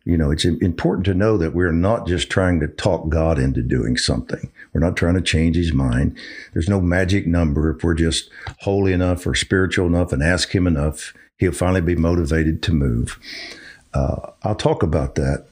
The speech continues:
<clears throat> excuse me, and I'll share with you biblically, uh, why I believe we persevere. But it's not to change God's mind. If we're not praying in accordance with his will already,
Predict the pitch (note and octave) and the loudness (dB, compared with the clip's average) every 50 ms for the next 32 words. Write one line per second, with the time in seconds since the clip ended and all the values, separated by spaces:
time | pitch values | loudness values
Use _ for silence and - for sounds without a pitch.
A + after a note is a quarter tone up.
0 | _ _ _ _ - E3+ - - F#3 G#3 D3+ D#3 C3 - - - - G#2 G2 D#2+ | _ _ _ _ -6 -4 -2 0 0 2 2 2 0 -2 -4 -2 0 0 0 0
1 | D#2 D#2+ C#2 F2 A2 A2+ G#2+ G#2+ F#2 - - - - - - - - - - - | 0 -2 -2 0 0 0 0 0 -2 -6 -12 -16 -14 -14 -14 -14 -14 -10 -8 -4
2 | - C3+ C3 C3+ C3 A#2 G#2 F#2+ - G#2+ F#2+ F2+ F#2 E2+ D2+ D#2+ G#2 B2+ C3+ B2+ | -2 0 2 2 2 2 0 0 0 0 0 2 2 0 2 2 2 2 2 2
3 | F#2+ D#2 C#2+ - - - - - - - - - _ - - - - - - - | 2 0 0 -2 -2 -2 -2 -2 -2 -6 -10 -16 _ -20 -20 -20 -20 -18 -20 -20
4 | - - C#2+ C2+ C2 - - - - E2+ F#2 F2+ F2 F2 E2+ E2+ D#2+ D#2 E2 D#2 | -6 -2 0 2 2 2 0 -4 -4 -2 0 0 2 2 2 0 0 0 0 2
5 | D#2 D#2 D2+ C#2+ D2+ D#2 D2+ - - D#2 C#2 C#2 - - C#2 B1+ C2 B1+ A#1 A1 | 2 2 0 0 0 0 -2 0 0 0 0 0 0 0 0 0 0 0 -2 -2
6 | - - A2 B2 - - G3 G#3+ G#3+ - G2+ - - G#2 F#2 E2+ D2+ C2 - - | -2 -2 -2 -2 0 0 0 -2 -2 -2 -4 -2 0 0 2 0 0 -2 -2 -2
7 | E2 G2 B2+ A2+ F#2 - C2+ C2 C2+ B1 A#1+ C#2 D#2+ D#2+ G#2+ D3 - - - - | 0 0 0 -2 -2 -2 -2 -2 0 0 0 0 0 0 0 0 0 -2 -2 0
8 | G#2+ G2+ F#2+ F#2 F2+ E2+ D#2 C#2+ C2+ - G#2+ F#2 F2+ E2+ D#2+ D2 E2+ D#2 C2 D2 | 0 2 2 2 0 0 -2 -2 -2 0 0 0 2 0 0 0 -2 0 0 2
9 | G#2+ A2 F#2+ F2 D#2+ E2+ D#2+ D2+ D2 C#2 C#2 D#2 F#2+ A#2 A2 D#2+ B1 B1+ C2 | 2 2 2 0 0 0 0 0 0 0 0 0 0 0 0 0 -2 -2 -4